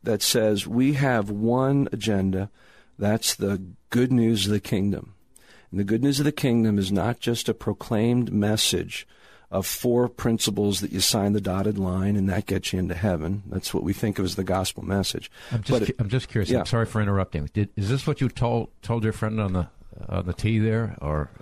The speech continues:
Speaker 2: or is this, or is, was it,
Speaker 1: Oh, on
Speaker 2: were
Speaker 1: the
Speaker 2: you
Speaker 1: golf
Speaker 2: summing
Speaker 1: course?
Speaker 2: up what you
Speaker 1: It took
Speaker 2: told
Speaker 1: me a
Speaker 2: him?
Speaker 1: while to think about that. And what, what happened was over, over several weeks as that conversation came into me, I, I realized for me, and I'm not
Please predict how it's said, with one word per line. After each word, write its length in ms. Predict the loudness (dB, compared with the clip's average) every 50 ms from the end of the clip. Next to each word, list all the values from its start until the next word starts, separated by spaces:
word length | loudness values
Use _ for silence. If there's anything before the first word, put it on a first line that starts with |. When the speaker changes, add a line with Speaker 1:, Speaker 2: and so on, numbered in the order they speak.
| -18 -8
Speaker 2:
or 120 | -2 -2 0
is 100 | 0 0
this, 240 | -2 -2 -2 -2 0
or 180 | 0 2 2
is, 180 | 0 -2 -4 -4
was 260 | -2 0 0 0 2
it, 60 | 2
Speaker 1:
Oh, 140 | 4 4 4
on 120 | 4 4
Speaker 2:
were 80 | 4 4
Speaker 1:
the 20 |
Speaker 2:
you 60 | 4 4
Speaker 1:
golf 200 | 4 2 2 2
Speaker 2:
summing 300 | 2 2 2 2 2 2
Speaker 1:
course? 200 | 2 0 -2 -2
Speaker 2:
up 40 |
what 260 | -2 0 0 0 0 0
you 80 | 0
Speaker 1:
It 80 | 2 4
took 140 | 2 2 4
Speaker 2:
told 100 | 4 4
Speaker 1:
me 40 |
a 40 | 4
Speaker 2:
him? 60 | 4
Speaker 1:
while 160 | 4 4 4 4
to 80 | 2
think 260 | 2 2 2 0 0
about 260 | 0 2 2 2 2 0
that. 260 | 0 -2 -2 -2 -2 0
And 260 | 0 2 2 0 -2 0
what, 260 | 0 2 2 2 2
what 140 | 0 2 2
happened 320 | 2 2 0 2 0 0
was 120 | 0 2
over, 380 | 2 0 2 2 2 0 0 -2 _
over 320 | 0 0 2 2 2 0 0
several 440 | 0 0 0 0 2 2 2 2 2
weeks 340 | 4 2 2 2 0 -2 -2
as 120 | 0 2
that 220 | 2 0 0 0
conversation 840 | 0 0 0 2 2 0 0 2 2 2 2 0 0 0 0 0 0 -2 -6 -16 -20 -20 -20 -20 -20 -20 _ _
came 260 | -4 0 2 4 4 4
into 340 | 4 4 2 0 0 0
me, 320 | 2 2 2 2 0 0 -2 -2 -4
I, 140 | -4 -4 -2 -2
I 100 | -2 0 0
realized 580 | 2 2 2 4 4 4 2 2 2 0 -2
for 240 | -2 -2 0 2 2
me, 400 | 4 4 2 2 0 -4 -8 -10 -6
and 240 | -4 -2 0 0 2
I'm 200 | 2 2 2 4
not 320 | 4 2 2 0 -2